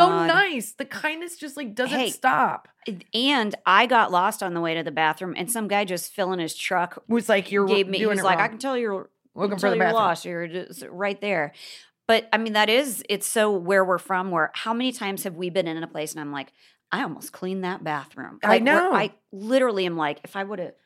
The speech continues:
Speaker 1: not been dressed up or something, I would've cleaned that toilet," 'cause why wouldn't ya?
Speaker 2: It's just this thing where people, and Nebraska isn't, like, a city or a state.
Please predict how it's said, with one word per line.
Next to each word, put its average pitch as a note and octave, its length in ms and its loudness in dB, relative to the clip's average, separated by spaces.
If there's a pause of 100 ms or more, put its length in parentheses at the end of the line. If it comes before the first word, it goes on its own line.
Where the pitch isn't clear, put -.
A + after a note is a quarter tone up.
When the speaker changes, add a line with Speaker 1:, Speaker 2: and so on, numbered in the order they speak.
(400)
Speaker 1:
not F3+ 260 0
been G3 180 -2
dressed F3+ 400 0
up F3 160 0
or D#3 80 -6
something, E3+ 360 -8
I F3 80 -2
would've G3 200 -6 (200)
cleaned F#3 340 -6
that F3 140 0
toilet," E3+ 300 -2
'cause D#3+ 120 -10
why F3+ 200 0
wouldn't G#3 280 -2
ya? C#3+ 220 -4 (200)
Speaker 2:
It's D#4+ 280 0
just - 320 -6
this - 260 2 (100)
thing A#3+ 300 0
where G#3 140 2
people, G#3 580 -2
and B3+ 140 2
Nebraska D4+ 440 0
isn't, A3 400 -2
like, F3+ 200 0 (120)
a G3 80 2
city G3 480 -2
or G3 160 2
a F#3 60 2
state. F3+ 480 -4